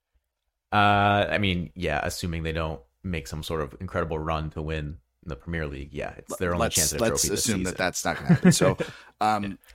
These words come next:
Speaker 2: I, I think I'm trying to make sense of the lines here, and I guess I said this last week when they were playing City, and I gave them absolutely no chance. And of course, City laid the eggiest of all fucking eggs.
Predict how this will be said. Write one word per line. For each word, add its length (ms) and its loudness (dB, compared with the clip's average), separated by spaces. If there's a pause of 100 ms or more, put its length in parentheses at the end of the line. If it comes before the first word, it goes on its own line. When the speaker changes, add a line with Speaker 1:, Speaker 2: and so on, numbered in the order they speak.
Speaker 2:
I, 120 4
I 140 4
think 600 0 (460)
I'm 280 0
trying 220 6
to 60 4
make 140 4
sense 260 2
of 80 -4
the 60 -2
lines 320 0
here, 160 2
and 100 0
I 60 0
guess 200 2
I 60 6
said 220 0
this 160 0
last 260 4
week 180 -2
when 120 -2
they 80 0
were 100 -2
playing 300 -4
City, 360 -2
and 100 -2
I 80 0
gave 220 -4
them 140 -4
absolutely 420 0
no 140 -2
chance. 360 -4
And 60 -6
of 120 -12
course, 240 -6
City 240 -6
laid 320 -4 (300)
the 140 -12
eggiest 460 -2
of 100 -8
all 140 2
fucking 300 -4
eggs. 380 -2